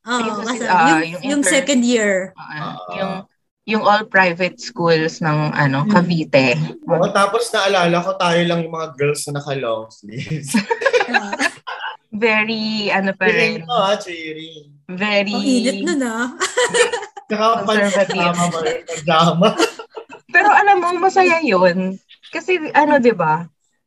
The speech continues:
Speaker 2: Fourth year tayo nun, tapos meron tayong ibang mga kabatch na lumipat ng ibang high school. Tapos, nung nagkita-kita dun sa Sisaa, yung mga schoolmates ko nung elementary,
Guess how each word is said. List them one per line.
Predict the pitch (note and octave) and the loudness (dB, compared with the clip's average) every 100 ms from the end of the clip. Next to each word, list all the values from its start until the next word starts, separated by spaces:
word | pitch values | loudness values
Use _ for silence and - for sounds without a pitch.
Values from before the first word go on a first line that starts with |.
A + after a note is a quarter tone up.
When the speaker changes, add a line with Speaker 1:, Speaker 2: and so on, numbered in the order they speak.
| _ _ | _ _
Speaker 2:
Fourth | - C#4 C#4+ | -2 0 2
year | C4+ C4+ C4 | 2 2 4
tayo | A#3+ G#3+ G#3 | 4 4 2
nun, | G3 E3+ E3 E3 | -2 -2 -2 -2
tapos | F#3+ F#3+ G3+ - | -2 -2 -6 -2
meron | G#3+ G3 G3 | 0 0 0
tayong | F#3 F3+ | 0 0
ibang | F#3 | -2
mga | F3+ F3 E3+ D#3+ - | -2 -2 -2 -6 -8
kabatch | F3 D#3+ D#3 - | -4 0 -2 -2
na | F3+ E3 D#3+ D#3 | -2 0 0 -4
lumipat | D#3+ E3 D#3+ E3 | -6 -6 -4 -4
ng | E3 D#3 | -6 -10
ibang | D#3+ D#3 | -6 -4
high | D#3+ D3 | 0 0
school. | D3 - D#3 C#3+ C#3+ D3 _ _ _ - | -2 -8 -6 -4 -4 -8 _ _ _ 0
Tapos, | A3 A3+ G3 G3 - | 2 4 2 2 0
nung | A3+ A3 | -4 -4
nagkita-kita | A3 A3 A3+ A#3+ A#3+ A3 G3+ | -6 -8 -6 -4 -4 -2 -2
dun | F#3+ G3 | -2 -4
sa | G3 G3+ | -6 -10
Sisaa, | A3+ G#3+ F3+ D#3+ D3+ C#3 C3+ D#3 _ _ _ - | -10 0 4 4 2 0 -2 -6 _ _ _ -4
yung | C#4 D4 | -2 0
mga | D4+ D4+ D4 | 2 2 0
schoolmates | C4 - C4+ B3+ C4 B3 - | -6 -10 -6 -2 -2 -4 -8
ko | - A#3+ | -6 -4
nung | A3+ | -4
elementary, | A3+ G#3 F#3+ F#3+ E3 D3+ D3+ E3+ | -2 -2 -4 -4 -8 -8 -12 -12